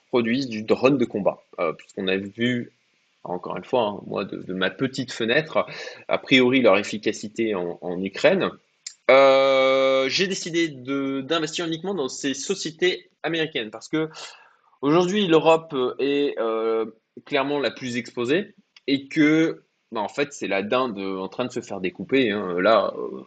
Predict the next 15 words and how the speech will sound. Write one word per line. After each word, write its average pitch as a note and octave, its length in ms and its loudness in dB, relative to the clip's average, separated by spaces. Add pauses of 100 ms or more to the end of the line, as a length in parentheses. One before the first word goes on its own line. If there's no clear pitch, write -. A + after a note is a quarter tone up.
franchement, A2 500 -6
avec F#2 260 -2
ce G2+ 60 -2
qui - 180 -10
se - 60 -20
passe - 240 -2
en F#2 60 -8
Europe, F#2+ 400 4
euh, F2+ 100 2 (560)
les, C#3 180 6
les D#3+ 220 6
décisions D#3+ 880 0 (480)
de, A#2+ 100 -6 (800)
de G#2+ 80 0
destruction, E3 880 2